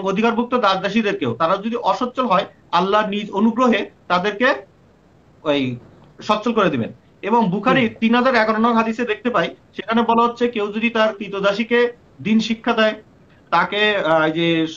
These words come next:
Speaker 1: মানে, সবকিছু শিক্ষা দিয়ে উন্নত করে, তাকে যদি সা-, আজাদ করে বিয়ে করে, তার জন্য রয়েছে দ্বিগুণ সওয়াব।
Speaker 2: জি, স্যার,
Speaker 1: সারিয়া,
Speaker 2: ঠিক আছে।
Speaker 1: মানে, হচ্ছে আজাদ না করে যদি বিয়ে করে, সেটাও সওয়াবের, আর যদি আজাদ করে বিয়ে করে, স্বাধীন নারী হিসেবে তাকে বিয়ে করে,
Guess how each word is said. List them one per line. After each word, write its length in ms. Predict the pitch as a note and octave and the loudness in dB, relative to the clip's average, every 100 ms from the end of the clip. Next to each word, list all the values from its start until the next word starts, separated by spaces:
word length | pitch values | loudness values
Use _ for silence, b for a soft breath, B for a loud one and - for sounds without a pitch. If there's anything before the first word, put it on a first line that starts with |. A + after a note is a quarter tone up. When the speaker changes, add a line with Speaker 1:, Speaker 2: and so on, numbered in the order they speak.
| - _ C3+ | -18 _ -6
Speaker 1:
মানে, 200 | C#3+ C#3 C3 B2+ - | -4 -2 -4 -6 -6
সবকিছু 340 | F#3 G3+ A3 | -6 -4 -6
শিক্ষা 320 | - G#3+ A3 | -6 -4 -4
দিয়ে 200 | G#3 G#3+ | -2 -2
উন্নত 280 | G#3 G3 G3 | -2 -4 -4
করে, 220 | F#3 G#3 A3 | -4 -4 0
তাকে 340 | F3+ F3 G#3+ C4+ - _ _ _ - | 0 0 -2 -2 -6 _ _ _ -8
যদি 260 | F#3 G3 A#3+ F4+ | -4 2 2 0
সা-, 340 | - - F#3 - | -4 -2 -2 0
আজাদ 280 | F3+ A3+ C4 | 2 2 2
করে 160 | C#4 C4+ | 2 0
বিয়ে 220 | A3 G#3+ | 2 2
করে, 220 | F#3+ F#3 B3+ - - | 2 0 -2 -6 0
তার 160 | F#3 F#3 | 0 2
জন্য 140 | A3 | 2
রয়েছে 260 | A3+ A3+ A#3 | 4 2 0
দ্বিগুণ 300 | F#3+ A3 B3 | 0 0 2
সওয়াব। 260 | G#3 C#3+ - - - _ _ _ - | 2 0 -2 -14 -20 _ _ _ -10
Speaker 2:
জি, 60 | D#3+ | -8
স্যার, 160 | C#3 D3+ | -2 0
Speaker 1:
সারিয়া, 240 | G#3 A#3 | 2 4
Speaker 2:
ঠিক 60 | D#3+ | 2
আছে। 60 | |
Speaker 1:
মানে, 100 | D#3+ F#3+ | 2 -2
হচ্ছে 160 | G3+ A3+ F#3+ | -2 0 2
আজাদ 160 | F#3+ G3 | 2 2
না 120 | G3 G3 | 2 2
করে 140 | A3 A#3+ | 2 0
যদি 140 | B3 A#3 | 0 0
বিয়ে 200 | A#3+ A#3+ | 2 2
করে, 180 | A#3+ A#3+ - | 0 -2 -4
সেটাও 220 | - A#3 A#3 | -2 0 2
সওয়াবের, 320 | A#3 A#3+ B3+ - _ _ - | 2 2 -2 -4 _ _ -2
আর 120 | - E3 | 0 0
যদি 120 | G3 - | 0 2
আজাদ 280 | F#3 G3 G3 A3+ | 2 2 0 0
করে 120 | C4 | 2
বিয়ে 220 | A3+ A3+ | 2 2
করে, 220 | G#3+ E3 F#3+ - - | 2 0 -2 -8 -8
স্বাধীন 300 | - F#3 A#3 | -2 0 2
নারী 160 | B3+ B3 | 2 0
হিসেবে 260 | B3+ A#3+ | 0 -2
তাকে 200 | A#3+ A3+ G#3 | 0 -2 -2
বিয়ে 200 | G3 F#3 | -2 0
করে, 180 | E3 | -2